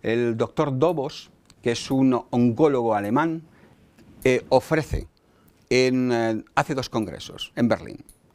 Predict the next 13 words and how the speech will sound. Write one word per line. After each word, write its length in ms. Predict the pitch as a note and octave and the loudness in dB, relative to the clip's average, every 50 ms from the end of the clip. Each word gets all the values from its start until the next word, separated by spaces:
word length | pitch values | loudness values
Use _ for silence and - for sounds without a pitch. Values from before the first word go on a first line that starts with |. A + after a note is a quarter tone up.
| _ _ _ _ _ _ _ _ _ | _ _ _ _ _ _ _ _ _
Y 160 | - C#3 C#3+ C3 | 2 2 2 2
podem-, 400 | A2+ - C#3 C#3 D3 E3 E3+ C#3 | 0 2 2 2 4 2 0 0
y 100 | - D#3+ | -2 -2
puedo 200 | B2+ A#2 D#3+ D#3 | 2 2 2 2
resumirlo. 600 | C#3+ A#2+ A#2 - - C3+ D#3+ F3 - - F2+ - - _ _ _ - - - - - - | 0 -2 -6 -8 -4 -4 -4 -4 -4 -6 -12 -12 -14 _ _ _ -20 -20 -20 -20 -10 -2
Mire, 280 | - D#3+ F3 D#3 G2+ - - - _ - | 4 4 4 4 4 0 -6 -20 _ -4
la 100 | - C3+ | 2 2
medicina 360 | C3+ D3+ D#3 D#3+ D#3+ - B3+ C4+ | 4 4 4 2 2 0 0 0
integrativa 560 | A#3+ A#3 G3+ F#3+ F3+ F3 - B3 A#3 G#3+ G3 | 0 0 0 0 -2 -2 -2 0 0 0 0
es 120 | E3 - | -2 -2
todo 240 | - G3+ E3 B2+ E2+ | -2 -2 -2 -2 -2
eso. 200 | - - - - - - - _ - - - - - - - - - - - - - | -6 -8 -12 -16 -18 -20 -20 _ -20 -20 -20 -20 -20 -20 -18 -16 -16 -16 -8 2 6
Pero 380 | D3+ C#3+ D3+ D3+ C#3+ C3+ - | 8 10 10 10 8 8 2